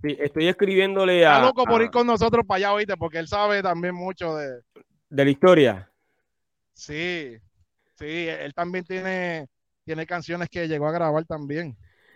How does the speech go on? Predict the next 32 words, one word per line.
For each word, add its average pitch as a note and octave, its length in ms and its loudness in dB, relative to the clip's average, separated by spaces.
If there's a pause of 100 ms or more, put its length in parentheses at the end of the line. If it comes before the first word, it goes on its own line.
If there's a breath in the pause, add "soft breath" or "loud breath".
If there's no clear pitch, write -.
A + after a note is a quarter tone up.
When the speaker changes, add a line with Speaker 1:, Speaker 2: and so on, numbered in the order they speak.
(120)
Speaker 1:
¿De B2+ 160 -2
verdad? C3 340 4 (140)
Speaker 2:
Eso D3+ 260 0
es G3+ 60 2
otra G#3 160 -4
historia, G#3 360 -2
eso F3 140 -6
es F#3+ 80 -16
pa-, F3+ 160 -4
pa-, D#3+ 320 -2
sí, D#3 380 -8
eso D3 160 -4
es D#3+ 80 -10
pa' G3+ 160 -2
un G#3 120 -8
podcast, D3+ 500 -6
olvídate. C3+ 520 -8 (160)
Speaker 1:
¿Sí? D#3+ 580 0 (380)
Speaker 2:
Sí, C#3+ 240 -8
sí. D3+ 80 -8
Él D3+ 140 -10
le D#3 60 -12
Speaker 1:
Wow. C3 500 2
Speaker 2:
metió D#3+ 200 -2
también, E3 360 -6
él D3+ 140 -8
es D3 100 -8
del D#3+ 160 -6
área D#3+ 300 -4
allá D#3+ 180 -8
de E3 100 -10
Canóvana. D3 540 -10